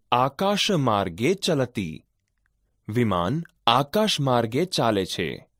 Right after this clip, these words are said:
વિમાન યાત્રા રોમાંચમ દદાતિ. વિમાન દ્વારા કરાતો પ્રવાસ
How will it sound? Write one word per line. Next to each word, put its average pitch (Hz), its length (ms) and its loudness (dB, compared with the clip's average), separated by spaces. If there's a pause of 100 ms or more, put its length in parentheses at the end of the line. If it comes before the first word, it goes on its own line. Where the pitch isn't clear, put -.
(560)
વિમાન 120 520 4
યાત્રા 123 680 2 (220)
રોમાંચમ 165 880 2
દદાતિ. 104 760 0 (840)
વિમાન 139 560 2
દ્વારા 127 420 4
કરાતો 135 580 0
પ્રવાસ 101 480 0